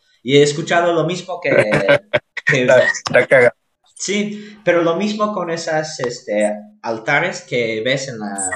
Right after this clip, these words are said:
Speaker 1: la calle, como a la Virgen, o no sé para qué son, varios
Speaker 2: Sí.
Speaker 1: santos, ¿no? Que uno se da cuenta que
Speaker 2: Sí, sí, sí.
Speaker 1: otra vez, la persona que va a tirar basura,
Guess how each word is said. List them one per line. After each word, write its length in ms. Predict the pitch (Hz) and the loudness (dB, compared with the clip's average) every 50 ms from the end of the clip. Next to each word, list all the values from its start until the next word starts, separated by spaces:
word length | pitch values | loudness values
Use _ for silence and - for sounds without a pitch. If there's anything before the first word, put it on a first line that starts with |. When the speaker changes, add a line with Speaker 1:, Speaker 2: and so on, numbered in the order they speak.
| - - | -6 -8
Speaker 1:
la 100 | - - | -8 -6
calle, 560 | - 120 123 127 135 165 190 202 - - _ | -4 -4 -2 -2 -4 -4 -6 -8 -12 -18 _
como 340 | - 110 104 104 101 98 98 | -18 -14 -12 -8 -6 -6 -4
a 300 | 98 95 95 - 104 107 | -6 -6 -8 -8 -8 -6
la 380 | 107 101 98 92 90 85 85 87 | -4 -4 -4 -6 -6 -8 -8 -6
Virgen, 340 | 120 156 160 - 170 180 - - | -4 -4 -4 -4 -6 -10 -8 -6
o 80 | 165 | -6
no 140 | 180 196 202 | -6 -6 -6
sé 160 | 208 220 214 | -6 -8 -8
para 260 | 214 208 190 180 180 - | -4 -4 -4 -4 -4 -6
qué 100 | - 156 | -8 -10
son, 220 | 156 - 156 127 - - - _ - 170 | -10 -10 -12 -12 -12 -14 -20 _ -16 -10
varios 360 | 156 151 - 190 180 175 175 | -4 -2 0 2 2 0 0
Speaker 2:
Sí. 60 | - - | -2 -2
Speaker 1:
santos, 420 | 185 185 180 - 110 104 - - | -2 -2 -4 -6 -10 -12 -12 -12
¿no? 160 | 117 131 180 208 - - - _ _ _ _ _ _ _ _ _ | -12 -12 -12 -12 -14 -18 -20 _ _ _ _ _ _ _ _ _
Que 720 | - 143 135 123 123 123 120 117 113 113 - - - _ _ _ - | -2 -2 0 0 0 -2 -2 -2 -4 -4 -6 -12 -20 _ _ _ -10
uno 220 | 175 170 185 190 | -8 -6 -4 -4
se 140 | 190 - 180 | -4 -4 -4
da 220 | 160 156 156 - | -2 -2 -2 -2
cuenta 320 | - 170 185 180 - - - | -4 -6 -6 -6 -8 -10 -8
que 340 | - 98 92 90 90 92 95 107 110 | -6 -6 -6 -6 -6 -4 0 0 0
Speaker 2:
Sí, 0 | 107 | 0
sí, 120 | - 110 101 | 0 -2 -2
sí. 320 | - 104 101 101 101 - | 0 2 0 0 -2 -2
Speaker 1:
otra 340 | - 143 143 147 - 151 151 | 0 0 0 2 2 0 0
vez, 380 | 156 190 226 - - - - 135 | 2 2 0 -2 -2 -8 -8 -6
la 160 | 131 123 - | -6 -4 -4
persona 640 | 151 143 135 - 160 160 165 180 190 202 196 - - - - - | -4 -4 -4 -4 -6 -6 -4 -4 -6 -6 -6 -10 -14 -20 -14 -8
que 160 | - 117 110 | -6 -6 -4
va 200 | 107 107 110 110 | -2 -2 0 0
a 100 | 113 - | -2 -4
tirar 360 | - 135 120 131 127 123 - | -6 -6 -2 -2 -2 -2 -2
basura, 680 | - 104 - - 170 180 151 117 120 139 143 - - | -4 -6 -6 -6 -6 -4 -4 -4 -4 -6 -8 -12 -16